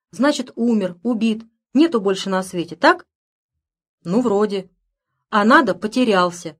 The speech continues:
Это большая разница. Вот мой папа потерялся, и он найдётся, понятно?» Толян с уважением покосился на девочку.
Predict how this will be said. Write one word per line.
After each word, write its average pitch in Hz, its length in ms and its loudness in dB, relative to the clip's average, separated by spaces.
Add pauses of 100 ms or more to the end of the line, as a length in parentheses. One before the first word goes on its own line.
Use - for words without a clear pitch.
(360)
Это 330 180 0
большая 240 480 2
разница. 185 560 -4 (400)
Вот 254 200 0
мой 370 180 6
папа 339 280 2
потерялся, 180 760 -2 (240)
и 226 80 -2
он 269 160 4
найдётся, 214 500 0
понятно?» 214 580 0 (1200)
Толян 247 280 2
с 262 100 -8
уважением 214 480 0
покосился 190 580 -6
на 180 120 -2
девочку. 156 520 -10